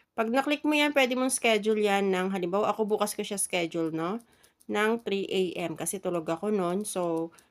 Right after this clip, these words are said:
mag-i-schedule tayo ng three A M. Hanapin natin three A M. So, three A M naka-schedule na siya. Then, i-click mo lang itong done. Pag na-click mo yung done na yan, lalabas yung schedule dito. Pwede mo siyang lagyan ng link.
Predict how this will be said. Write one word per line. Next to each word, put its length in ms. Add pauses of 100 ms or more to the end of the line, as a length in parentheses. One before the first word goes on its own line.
(120)
mag-i-schedule 720
tayo 160
ng 180
three 380
A 80
M. 100
Hanapin 320
natin 220
three 320
A 160
M. 160 (480)
So, 100
three 300
A 80
M 80
naka-schedule 580
na 140
siya. 320 (320)
Then, 160
i-click 400
mo 80
lang 160
itong 400
done. 480 (680)
Pag 160
na-click 320
mo 160
yung 240
done 240
na 80
yan, 560 (1800)
lalabas 400
yung 80
schedule 480
dito. 320
Pwede 240
mo 160
siyang 240
lagyan 320
ng 80
link. 400